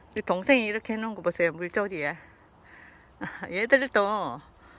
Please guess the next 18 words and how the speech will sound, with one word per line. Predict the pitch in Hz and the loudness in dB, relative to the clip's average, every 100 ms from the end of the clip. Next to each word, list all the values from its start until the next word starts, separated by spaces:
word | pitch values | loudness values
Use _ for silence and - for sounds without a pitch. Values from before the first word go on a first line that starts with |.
| - - - - - 185 | -20 -20 -20 -12 -10 -6
카멜레온 | 254 247 262 285 247 190 151 151 156 | -4 -2 -2 0 -2 -4 -8 -8 -6
얘들도 | 196 277 233 175 | -4 -2 -2 -2
엄청, | 156 214 220 269 233 180 185 160 127 - | -4 -8 -6 -4 -2 -4 -6 -8 -10 -10
음, | 139 - - | -10 -12 -8
저 | 139 131 135 | -8 -8 -10
씩씩한 | - - 240 - 208 170 | -14 -14 -14 -12 -12 -12
애들이잖아요. | 170 - 131 139 127 123 131 160 | -12 -10 -8 -6 -6 -8 -12 -12
햇빛 | 226 - 175 | -12 -8 -8
좋아하고 | - 139 143 143 170 220 254 - - - - - - - - - | -4 -4 -6 -10 -8 -8 -8 -20 -20 -20 -20 -20 -20 -20 -20 -16
이렇게 | 175 156 143 147 | -14 -10 -8 -6
얘 | 151 | -6
노지에서 | 151 170 170 143 - 139 156 - | -6 -4 -2 -4 -4 -6 -6 -8
키우면 | 214 185 151 135 | -6 -6 -6 -8
꽃을 | - 190 - - | -6 -8 -8 -10
계속 | 147 135 147 156 170 185 | -8 -6 -6 -6 -6 -8
피워주고 | - 220 175 151 147 175 | -6 -6 -6 -8 -6 -8
잘 | 175 147 139 156 | -10 -14 -12 -6
자라서 | 185 175 160 - 139 160 | -4 -4 -6 -10 -10 -10